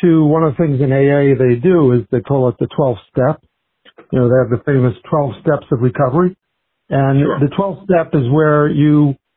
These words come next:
Speaker 1: are encouraged to find others who are suffering too and, and help them. So he basically started doing what they call twelve step work on the backstretch at Belmont, uh, finding alcoholics, people who are just,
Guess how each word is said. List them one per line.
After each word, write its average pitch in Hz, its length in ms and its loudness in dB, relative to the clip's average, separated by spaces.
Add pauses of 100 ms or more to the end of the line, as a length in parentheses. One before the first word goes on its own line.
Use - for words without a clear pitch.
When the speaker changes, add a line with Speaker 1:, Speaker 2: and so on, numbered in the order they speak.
(120)
Speaker 1:
are 151 160 -2
encouraged 151 480 -2 (160)
to 147 380 2 (300)
find 160 320 0
others 151 400 0
who 139 120 2
are 127 160 -2
suffering 131 600 -2
too 135 360 2
and, 123 320 -4
and 131 120 -2
help 143 260 -2
them. 107 180 -6 (520)
So 147 380 0 (400)
he 165 120 0
basically 170 720 0
started 147 340 0
doing 143 320 2
what 135 140 -2
they 147 100 0
call 131 320 -4
twelve 127 300 -4
step 147 260 -2
work 107 320 -2
on 127 160 -2
the 135 60 0
backstretch 131 680 -4 (180)
at 135 140 -6
Belmont, 120 500 -2 (680)
uh, 120 420 0
finding 139 340 0
alcoholics, 135 720 -2 (160)
people 135 260 -2
who 127 180 2
are 123 180 0
just, 110 360 -4